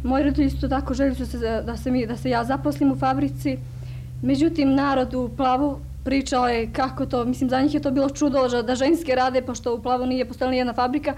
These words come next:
U Plavu se čak, mislim, e, muškarci mogu, ovaj, slabo se zapošljavaju jer nema, mislim, radne organizacije i tako fabrike, a kamoli ženske. Tada je nas bilo primljeno dvadeset radnica, to je, mislim, veoma malo,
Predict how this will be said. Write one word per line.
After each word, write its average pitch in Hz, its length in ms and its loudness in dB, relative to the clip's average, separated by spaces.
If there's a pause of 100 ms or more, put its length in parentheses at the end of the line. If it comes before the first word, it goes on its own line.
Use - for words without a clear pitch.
(340)
U 226 60 -10
Plavu 277 300 2
se 285 160 -2
čak, 277 300 -2
mislim, 262 440 2
e, 226 260 -2
muškarci 277 840 0 (480)
mogu, 247 300 0
ovaj, 247 280 2
slabo 269 280 0
se 277 120 -4
zapošljavaju 254 520 0
jer 226 220 -2
nema, 240 420 -4 (440)
mislim, 254 260 0
radne 262 260 4
organizacije 262 520 0
i - 40 -4
tako 285 240 0
fabrike, 240 460 0
a 240 80 -2
kamoli 277 300 4
ženske. 254 460 0
Tada 269 240 2
je 277 60 2
nas 269 220 2
bilo 254 200 0
primljeno 254 340 0
dvadeset 247 520 -2
radnica, 226 560 0
to 240 140 -2
je, 233 140 0
mislim, 226 480 -4
veoma 247 280 2
malo, 254 480 2